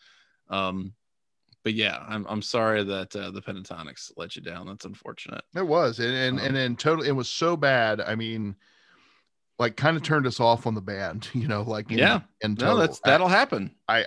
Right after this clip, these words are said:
Speaker 2: I don't, I, we've, we've not bought another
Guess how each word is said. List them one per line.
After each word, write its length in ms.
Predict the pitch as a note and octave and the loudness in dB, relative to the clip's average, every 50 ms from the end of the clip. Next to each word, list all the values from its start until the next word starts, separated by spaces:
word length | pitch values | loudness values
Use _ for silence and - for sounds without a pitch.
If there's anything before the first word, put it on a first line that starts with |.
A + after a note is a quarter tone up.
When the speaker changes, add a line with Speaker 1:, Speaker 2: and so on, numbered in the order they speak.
| - A#2 | 0 0
Speaker 2:
I 40 | B2+ | 0
don't, 300 | C3+ C3 - - G#2+ - - | 0 -2 -4 -8 -10 -4 -4
I, 80 | A2+ | -4
we've, 360 | A2+ A#2+ B2 C3 C3 B2+ A2 G#2+ | -2 -2 -2 -2 -2 -2 -4 -6
we've 260 | G#2+ A2+ A#2+ A#2+ G#2+ A2+ | -8 -6 -6 -4 -2 -2
not 380 | A2+ A2 A2+ A2 - A#2 A2 | 0 2 0 0 -2 -6 -4
bought 340 | G#2+ G#2+ G#2 G2+ G#2 - - _ _ _ _ _ _ _ _ _ - | 0 0 2 2 0 -2 -6 _ _ _ _ _ _ _ _ _ -6
another 720 | G#2+ G#2 G#2 G#2 G#2 G#2+ G#2 G#2 G2+ G2+ G2+ G2 G2 | -4 -4 -4 -2 -2 -2 -4 -4 -4 -4 -6 -8 -10